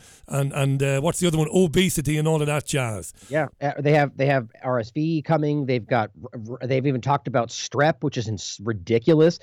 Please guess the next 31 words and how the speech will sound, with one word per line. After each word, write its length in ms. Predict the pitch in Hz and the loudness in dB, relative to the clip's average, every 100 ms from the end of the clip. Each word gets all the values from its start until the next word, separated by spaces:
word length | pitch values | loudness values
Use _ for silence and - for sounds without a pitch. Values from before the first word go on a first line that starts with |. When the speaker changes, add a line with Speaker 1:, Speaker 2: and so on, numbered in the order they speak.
| - - | -14 -2
Speaker 2:
They're, 140 | 175 | 2
and 180 | 185 190 | 2 0
on 220 | 175 175 | 0 -2
top 220 | - 190 | -2 -4
of 100 | 135 | 2
all 180 | 165 202 | 2 4
of 100 | 127 | 0
it, 100 | 123 | -4
they're 100 | 143 | -2
talking 260 | 160 143 139 | -2 -2 -2
about, 320 | 131 131 - _ 139 | 0 -2 -4 _ -8
weirdly 440 | 185 254 196 208 | -4 -4 -2 -4
simultaneously, 1000 | - 175 170 - 165 156 117 107 98 107 _ _ - | 0 2 2 0 0 0 -4 -8 -10 -12 _ _ -10
universal 960 | 131 208 214 175 185 - 180 175 190 _ - | -2 2 2 2 -2 0 0 0 -4 _ -6
coronavirus 600 | 151 160 160 120 104 113 | 2 4 4 2 -2 -6
vaccines, 500 | 110 - 104 107 - _ | -10 -8 -10 -10 -12 _
universal 840 | 123 196 185 135 202 233 180 139 120 | -4 0 0 2 2 2 0 -2 -4
flu 420 | 175 220 240 117 | -2 0 2 0
vaccines, 540 | 127 113 - 117 113 - - | 0 -2 -4 -4 -4 -8 -6
and 160 | - 185 | -2 0
then 160 | 175 | 0
weirdly 480 | 139 190 214 180 175 | 0 2 2 2 4
a 80 | 156 | 4
massive 480 | 147 156 165 - 127 | 4 0 0 -2 -6
universal 640 | 135 160 143 147 156 139 | -2 -2 -2 -4 -4 -4
multi-injection 880 | 131 156 151 147 120 101 110 - 101 | 2 2 2 -2 -4 0 0 0 -4
with 160 | 107 - _ - | -4 -6 _ 0
flu, 280 | 180 170 151 | 4 4 4
R 160 | 151 | 4
S 120 | 135 - | 2 -2
V. 240 | 165 | -4